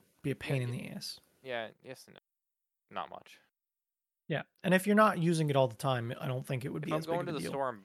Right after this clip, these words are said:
Speaker 2: if, if I'm taking it to the store, I'm car that's actually meant for, like, putting stuff in, like, the back
Speaker 1: Yeah.
Speaker 2: seat.
Speaker 1: I think it means less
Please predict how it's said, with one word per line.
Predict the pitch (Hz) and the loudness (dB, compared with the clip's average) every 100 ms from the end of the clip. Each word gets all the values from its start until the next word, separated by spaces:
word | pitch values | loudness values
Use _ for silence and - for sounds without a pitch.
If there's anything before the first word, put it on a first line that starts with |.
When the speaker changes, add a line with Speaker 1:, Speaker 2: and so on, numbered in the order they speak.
| _ - | _ -20
Speaker 2:
if, | - _ - | -20 _ -8
if | 139 | -6
I'm | 175 | -6
taking | - 170 165 156 | -6 -6 -6 -12
it | |
to | - | -12
the | 123 | -12
store, | - 127 | -6 -6
I'm | 101 | -4
car | 95 92 | -4 -4
that's | 90 85 | -6 -6
actually | 87 - 95 | -8 -10 -12
meant | 87 87 _ | -10 -12 _
for, | 90 | -10
like, | 85 80 85 _ | -8 -10 -14 _
putting | - 90 87 | -16 -14 -12
stuff | 92 87 | -12 -12
in, | 90 | -12
like, | 85 - | -14 -12
the | |
back | 85 82 | -6 0
Speaker 1:
Yeah. | 139 | 0
Speaker 2:
seat. | - 90 _ _ _ - - _ - - | -2 -14 _ _ _ -20 -20 _ -14 -2
Speaker 1:
I | 151 | 2
think | 180 | 4
it | 180 170 | 4 4
means | 160 156 131 | 6 4 4
less | 131 127 - - | 4 4 2 -4